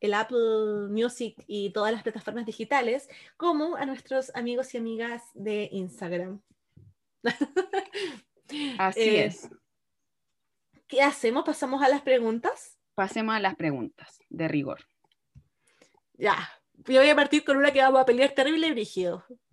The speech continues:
Speaker 1: <laughs>
Speaker 2: ¿Cuál?
Speaker 1: Nos preguntaron, ¿Juan Gabriel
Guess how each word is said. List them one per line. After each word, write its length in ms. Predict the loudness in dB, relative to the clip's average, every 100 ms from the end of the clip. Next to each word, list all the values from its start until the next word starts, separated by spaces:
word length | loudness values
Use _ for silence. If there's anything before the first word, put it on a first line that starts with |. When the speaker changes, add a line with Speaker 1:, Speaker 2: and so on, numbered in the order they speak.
| _
Speaker 1:
<laughs> 640 | -2 -2 -8 -10 -10 -10 -14 -20 -14 -4 -2 -4 -10
Speaker 2:
¿Cuál? 140 | -2 -2
Speaker 1:
Nos 140 | -2
preguntaron, 1000 | 2 6 6 4 -2 0 0 0 -4 -10 _ _ _ _ _ _ _ _ _ _ _
¿Juan 240 | -2 -2 0
Gabriel 540 | 0 0 0 2